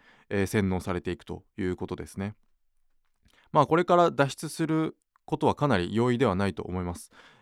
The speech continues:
えー、その人にとってはおすすめ機能、えー、これを見ればですね、好きな、えー、情報とか、えー、ひ-、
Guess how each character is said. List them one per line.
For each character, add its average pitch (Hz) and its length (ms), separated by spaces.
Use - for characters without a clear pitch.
え 95 300
ー、 - 20
そ 165 100
の 190 80
人 175 160
に 117 60
と 156 80
っ 147 40
て - 140
は 127 220
お 107 40
す - 180
す 151 80
め 147 120
機 151 160
能、 92 220
え 104 80
ー、 104 40
こ 160 140
れ 175 80
を 175 80
見 175 120
れ 123 80
ば 87 80
で 80 60
す - 100
ね、 85 140
好 - 60
き 170 100
な、 117 180
え 85 160
ー、 80 40
情 90 160
報 90 200
と 87 100
か、 101 260
え 95 80
ー、 - 20
ひ-、 - 120